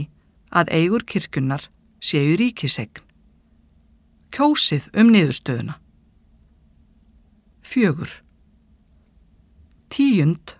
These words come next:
var skattur sem eignafólk þurfti að borga. Í hvað var skatturinn notaður hér áður fyrr? Í hvað fer skatturinn sem fólk borgar í dag?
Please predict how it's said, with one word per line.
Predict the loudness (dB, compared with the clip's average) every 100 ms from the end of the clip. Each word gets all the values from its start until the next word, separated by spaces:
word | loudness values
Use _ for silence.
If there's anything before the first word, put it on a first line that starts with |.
| -4
var | -2
skattur | 0 -2 -6 -6 -8
sem | -4 -4
eignafólk | -4 -4 -4 -4 -6 -8 -16 -8
þurfti | -6 -6 -6 -6
að | 0
borga. | 0 0 -4 -18 _ _ _ _ _ _ _ _ _ -20 _
Í | 0 0 0
hvað | -2 0 2
var | 0
skatturinn | 0 -2 -2 -2 2
notaður | 2 0 -2 -4 -4
hér | -2 2
áður | 2 0
fyrr? | -6 -10 -12 -20 _ _ _ _ _ _ _ _ _ -6
Í | -2 -2
hvað | 0 0 0
fer | -2
skatturinn | -2 -4 -4 0
sem | 0 0
fólk | 0 -4 -2
borgar | 0 0 -2 -2
í | -2
dag? | -2 -2 -4